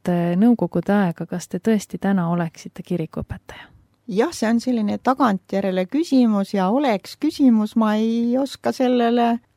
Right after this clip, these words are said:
Speaker 2: ainuõiget vastust anda. Aga, eh, võib-olla küll, sest, eh, kirikuõpetaja töös, vaimuliku töös on ju ka põhiline tööriist on sõna.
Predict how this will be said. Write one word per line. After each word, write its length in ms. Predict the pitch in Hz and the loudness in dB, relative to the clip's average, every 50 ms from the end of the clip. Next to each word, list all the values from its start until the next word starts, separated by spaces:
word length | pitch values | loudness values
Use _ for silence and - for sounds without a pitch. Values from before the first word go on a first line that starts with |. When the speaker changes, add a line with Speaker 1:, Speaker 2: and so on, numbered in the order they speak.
| _ _ _ - | _ _ _ 0
Speaker 2:
ainuõiget 680 | 226 262 277 277 233 190 185 185 180 180 202 202 - - | 4 6 6 8 6 6 4 2 0 0 -4 -6 -4 -2
vastust 460 | 226 254 247 - - 208 208 - - | -2 -2 -2 -2 -6 -10 -8 -6 -4
anda. 340 | 254 233 196 175 - - 156 - _ _ _ - | -4 -2 -2 -4 -4 -8 -10 -14 _ _ _ -2
Aga, 420 | - 226 254 - 214 170 151 160 165 - _ _ _ _ _ _ _ _ - | 0 0 0 2 0 0 0 0 -2 -6 _ _ _ _ _ _ _ _ -10
eh, 220 | - 190 190 185 185 | -6 -4 -2 -2 0
võib-olla 760 | 185 233 269 269 269 262 254 247 254 254 247 240 240 247 247 - _ _ | 2 2 2 4 4 4 4 6 6 4 4 4 4 2 0 -2 _ _
küll, 640 | - 180 170 165 160 156 151 151 151 151 151 156 160 | -4 -2 -2 0 -2 -2 -2 -4 -4 -4 -4 -6 -8
sest, 420 | - - - 180 175 - - - - _ _ - | -8 -6 -6 -6 -6 -6 -10 -18 -20 _ _ -2
eh, 580 | 185 175 175 170 170 170 170 170 170 170 165 - _ | 0 0 0 0 -2 -2 -2 -2 -4 -4 -6 -8 _
kirikuõpetaja 1080 | - 226 262 269 247 240 - - 190 - - 180 175 _ _ - 175 170 170 165 165 170 - _ _ | -2 0 0 0 0 -2 -2 -6 -6 -6 -6 -8 -8 _ _ -6 -4 -2 -2 -2 -2 -4 -6 _ _
töös, 720 | - 208 233 240 240 240 233 220 214 208 - - - - | 0 2 4 4 4 4 4 2 0 0 -4 -8 -8 -4
vaimuliku 520 | 175 190 233 277 277 247 185 170 - - - | -2 0 2 4 4 2 2 0 -2 -6 -6
töös 420 | - 233 240 240 226 202 180 - | -2 0 0 2 2 0 -2 -2
on 240 | 185 180 175 175 175 | -4 -2 -2 -2 -2
ju 120 | 170 170 | -2 -4
ka 360 | - - 214 214 202 180 170 170 | -4 -2 -2 0 0 0 0 -2
põhiline 920 | - _ - 208 226 220 220 214 196 185 175 165 160 156 151 151 147 147 | -4 _ -2 -2 0 0 0 -2 -2 0 -2 0 0 0 0 0 -2 -2
tööriist 680 | - - 196 180 165 160 160 165 170 165 - - - - | -2 -2 0 0 0 0 -2 -4 -6 -8 -10 -12 -10 -8
on 500 | 139 135 143 147 147 143 147 - 151 156 | -6 -4 -4 -4 -6 -8 -8 -10 -10 -12
sõna. 440 | 156 - - 139 131 120 - - | -12 -10 -6 -4 -4 -4 -4 -6